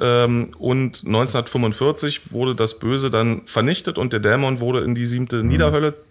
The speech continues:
Speaker 1: zurückgeschleudert. Damit war die Welt frei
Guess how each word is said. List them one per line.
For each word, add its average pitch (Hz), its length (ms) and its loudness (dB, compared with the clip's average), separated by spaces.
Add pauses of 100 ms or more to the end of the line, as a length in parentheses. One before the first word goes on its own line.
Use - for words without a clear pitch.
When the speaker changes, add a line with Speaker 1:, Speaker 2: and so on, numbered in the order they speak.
Speaker 1:
zurückgeschleudert. - 1800 4 (440)
Damit 127 340 2
war 123 100 4
die 120 120 -2
Welt 117 240 2
frei 123 440 2